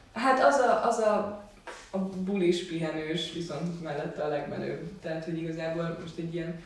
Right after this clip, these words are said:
Sólohár Barbie mellett és Vitári Zsiván mellett ott énekelgetek harmadikként, és egy ilyen tök-, tényleg világszintű énekes mellett. Ö, nem tudom, néha azért, ö, csak tátogok, amikor éppen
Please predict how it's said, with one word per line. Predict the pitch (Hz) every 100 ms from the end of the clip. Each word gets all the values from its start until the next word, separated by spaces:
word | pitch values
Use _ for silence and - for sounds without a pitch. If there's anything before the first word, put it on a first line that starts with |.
| - -
Sólohár | - 196 170 165 156
Barbie | 165 165 160
mellett | 160 156 165 160
és | -
Vitári | 180 147 160 175
Zsiván | 175 156 160
mellett | 156 151 180 - - - - - -
ott | -
énekelgetek | 175 165 160 160 - 180 165 165
harmadikként, | 170 175 175 196 - 233 - 214
és | 214 -
egy | - - 285
ilyen | - -
tök-, | - - -
tényleg | 220 202 208 - - - -
világszintű | 180 202 175 - 180 175 180
énekes | - - 185 170 - - 208
mellett. | 185 165 185 190 - - - - - - -
Ö, | 180 180 175 180 190 - - - - -
nem | 165 160
tudom, | - 143 190 185
néha | 185 185
azért, | 170 170 170 -
ö, | 170 165
csak | 190 190 -
tátogok, | - 165 - 170 156
amikor | 170 165
éppen | 160 - - 208